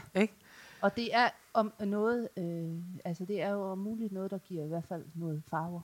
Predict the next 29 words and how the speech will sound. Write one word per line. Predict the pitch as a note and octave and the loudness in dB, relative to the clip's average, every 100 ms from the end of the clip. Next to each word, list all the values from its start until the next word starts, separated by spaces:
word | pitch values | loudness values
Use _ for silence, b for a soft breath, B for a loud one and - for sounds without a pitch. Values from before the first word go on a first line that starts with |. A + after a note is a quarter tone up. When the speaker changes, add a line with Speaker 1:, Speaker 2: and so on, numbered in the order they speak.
| - | -10
Speaker 2:
noget | D#3+ D#3+ | -8 -6
kulør | - G3 G3+ | -4 -2 2
på | |
Speaker 1:
Det | |
giver | B3+ A#3+ | 6 8
Speaker 2:
tilværelsen. | A3+ A3 F#3+ | 10 10 12
Speaker 1:
farver | A#3 D4+ C#4 | 12 12 12
og | - | 10
Speaker 2:
Ja. | - | 8
Speaker 1:
kulør | A#3+ A3+ | 8 8
på | |
tilværelsen. | - A3+ G#3+ F3+ - F3+ | 6 4 6 4 2 6
Speaker 2:
Ja. | G#3+ A#3+ | 12 12
Speaker 1:
Og | C#4 B B B B B B B B | 12 B B B B B B B B
så | - C#4 | 10 12
er | C#4 C#4+ | 12 12
der | C#4 | 12
det | C4 | 8
vidunderlige | C4 A#3+ C4+ G#3+ G#3 | 6 6 8 6 8
ved | A3+ | 6
det, | A#3+ | 6
fordi | A3+ B3 | 4 4
ellers | B3+ C4+ - | 8 8 6
k-, | - - | 0 -8
kan | A3 G#3+ | 2 4
man | G#3 | 6
sige, | B3 B3 | 6 6
at | A3+ G#3 | 4 2
jeg, | A3+ | 0